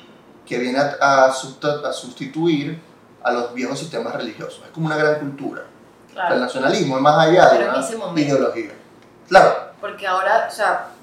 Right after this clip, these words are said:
Speaker 2: porque fácilmente uno busca nacionalismo o va, se va a, a literatura de ciencias políticas y te lo pintan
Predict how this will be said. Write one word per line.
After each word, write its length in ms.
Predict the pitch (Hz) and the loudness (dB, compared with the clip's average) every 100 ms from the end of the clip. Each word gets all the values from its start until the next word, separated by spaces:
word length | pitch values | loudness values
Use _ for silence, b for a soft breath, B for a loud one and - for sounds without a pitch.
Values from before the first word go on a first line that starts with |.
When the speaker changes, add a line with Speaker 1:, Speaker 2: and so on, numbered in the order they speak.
| _ | _
Speaker 2:
porque 300 | 190 185 185 | -6 -6 -6
fácilmente 760 | 190 180 208 220 208 165 160 151 | -4 -4 -4 -6 -8 -10 -14 -16
uno 140 | 170 170 | -16 -16
busca 220 | 175 185 | -14 -12
nacionalismo 680 | 190 190 170 165 175 151 143 160 | -12 -12 -14 -14 -16 -18 -18 -18
o 120 | 160 | -12
va, 180 | 151 - | -10 -10
se 120 | 165 | -12
va 140 | 156 151 - | -8 -6 -4
a, 140 | 180 175 | -4 -4
a 140 | 165 | -8
literatura 540 | 170 165 156 151 151 151 | -14 -14 -16 -16 -16 -18
de 60 | |
ciencias 280 | - 175 196 | -18 -20 -20
políticas 600 | - 175 175 208 214 214 B B B _ | -18 -16 -14 -12 -12 -14 B B B _
y 80 | 180 | -20
te 140 | 175 160 | -14 -12
lo 220 | 156 143 - _ | -10 -12 -18 _
pintan 360 | 160 156 170 | -16 -12 -12